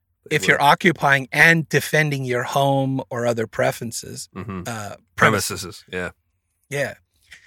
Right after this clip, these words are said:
Speaker 1: Um, so
Speaker 2: New Jersey might be wrong for Ontario. Maybe more like New York, but I, I, I feel more like New Jersey. <laughs>
Speaker 1: Yeah, it's
Speaker 2: It's
Speaker 1: probably
Speaker 2: dirty.
Speaker 1: somewhere in the middle. Yeah, New Jersey.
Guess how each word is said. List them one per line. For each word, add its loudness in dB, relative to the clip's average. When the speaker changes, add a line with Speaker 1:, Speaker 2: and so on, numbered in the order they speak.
Speaker 1:
Um, 2
so 6
Speaker 2:
New 4
Jersey 6
might 4
be 4
wrong 6
for 0
Ontario. 2
Maybe 0
more 0
like -8
New -16
York, -16
but -6
I, -4
I, 0
I 2
feel -4
more -6
like -8
New -14
Jersey. -10
<laughs> -14
Speaker 1:
Yeah, 4
it's 2
Speaker 2:
It's -4
Speaker 1:
probably 6
Speaker 2:
dirty. 4
Speaker 1:
somewhere 4
in -4
the -10
middle. -10
Yeah, -2
New 0
Jersey. -6